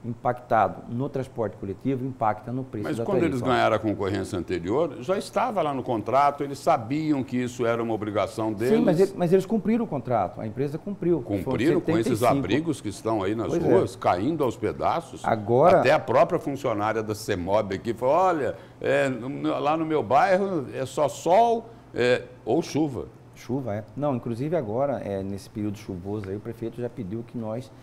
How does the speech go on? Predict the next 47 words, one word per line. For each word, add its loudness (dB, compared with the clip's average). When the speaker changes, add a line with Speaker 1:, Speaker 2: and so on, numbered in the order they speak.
Speaker 1:
é, -6
desse 0
uma -4
atenção -6
especial, -4
principalmente -4
nos -6
bairros -4
onde -8
não, -8
não -6
tem -4
nenhum -4
tipo -10
de -8
abrigo. -4
Então, -6
nós -4
tivemos -2
o -2
cuidado 0
de 0
não 2
impactar 2
na -2
tarifa -2
e -6
ficar 0
por -8
conta -4
da 2
prefeitura -4
a -6
colocação -6
e -2
manutenção -6
desses -10
abrigos. -4
As -2
estações -4
ficaram -6
por -10
conta -10
das -6
empresas -8
de -10
ônibus. -12